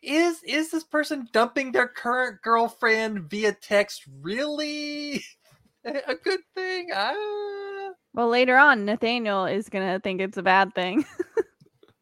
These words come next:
Speaker 2: Um, so Nathaniel and Maya are celebrating that it went so well. And Maya says, "Now get to that opening and win back the girl you love." And he's like, "The girl I love,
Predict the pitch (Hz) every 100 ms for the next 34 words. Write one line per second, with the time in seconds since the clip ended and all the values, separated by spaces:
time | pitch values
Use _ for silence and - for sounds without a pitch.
0 | _ _ _ _ _ _ _ _ _ _
1 | _ _ _ _ _ _ _ _ _ _
2 | _ _ _ _ _ - - - 208 208
3 | 208 202 202 - - 247 240 240 233 233
4 | 254 262 226 214 196 202 196 196 190 190
5 | - 233 220 226 214 196 196 196 196 190
6 | 175 175 170 226 247 - 254 226 190 196
7 | 190 196 214 - - - - 202 202 196
8 | 202 202 202 196 196 359 320 311 285 -
9 | 269 285 262 220 233 339 302 285 254 254
10 | 208 - 339 320 311 302 277 262 196 123
11 | 233 - _ _ - 208 214 202 190 175
12 | _ 220 233 233 220 208 202 160 165